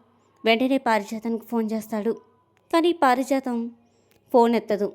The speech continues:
ఆ పారిజాతం ఫోన్ అయితే జోష్న ఎత్తుతుంది. శ్రీధర్ అయితే పారిజాతమే మాట్లాడుకుంటుంది అని చెప్పేసి ఇక తను ఏం చెప్పాలనుకుంటున్నాడో మొత్తం అయితే చెప్పేస్తాడు. వెంటనే జోష్న,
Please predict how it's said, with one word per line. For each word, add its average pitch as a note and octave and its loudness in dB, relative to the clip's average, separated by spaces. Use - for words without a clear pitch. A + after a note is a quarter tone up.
ఆ G#3+ -2
పారిజాతం G#3+ -4
ఫోన్ A3+ -4
అయితే A#3+ -2
జోష్న G3+ 0
ఎత్తుతుంది. A3 -4
శ్రీధర్ E4+ 2
అయితే D#4 2
పారిజాతమే B3 0
మాట్లాడుకుంటుంది A3+ -4
అని G#3+ -8
చెప్పేసి A#3+ -2
ఇక A3 -2
తను A#3 -2
ఏం G#3 2
చెప్పాలనుకుంటున్నాడో A3+ -2
మొత్తం A3 -4
అయితే G#3+ -2
చెప్పేస్తాడు. A3+ -4
వెంటనే C#4 4
జోష్న, A#3+ 0